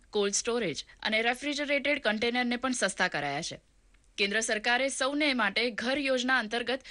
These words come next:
વીસથી સાહીઠ ચોરસ મીટર સુધીના ફ્લેટો પર મોટી રાહત જાહેર કરી છે. આ ઉપરાંત બાંધકામને લગતી અન્ય સામગ્રીના ભાવ પણ ઘટશે. સામાન્ય માણસો માટે કપડાં સસ્તા કરાયા છે. ડાયાલિસિસ અને કૃત્રિમ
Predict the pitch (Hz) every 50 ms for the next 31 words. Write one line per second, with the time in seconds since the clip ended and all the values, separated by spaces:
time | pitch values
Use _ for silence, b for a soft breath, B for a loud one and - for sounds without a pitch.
0 | B B B B B 214 240 277 294 - - 330 339 330 - 269 233 277 277 294
1 | - - 247 226 220 233 233 - 240 226 220 226 233 240 - 220 202 214 220 220
2 | 220 220 - 214 196 208 208 240 233 233 190 175 190 202 196 208 226 233 - 269
3 | 262 240 196 190 190 190 190 - - 190 196 175 170 165 - 151 143 147 151 -
4 | - - _ _ _ _ _ _ _ _ _ _ B B B B B B - 190
5 | 208 214 214 233 233 247 254 254 247 208 196 208 226 240 240 - 262 269 269 269
6 | 285 269 240 233 233 - - 254 247 - 226 220 233 240 247 247 240 208 208 214
7 | 214 226 226 220 220 214 208 220 208 208 214 208 180 190 208 190 180 170 - -
8 | - - - - _ _ _ _ _ _ - - 202 185 190 196 202 202 208 208
9 | 196 208 233 240 269 262 254 247 247 262 269 254 - 208 208 - 247 247 254 -
10 | 208 185 - - 190 185 - 170 156 151 147 156 160 - 254 - B B B B
11 | B B B B B 196 226 240 262 285 294 311 302 - 330 320 311 277 269 294
12 | 277 - 285 277 - 311 320 320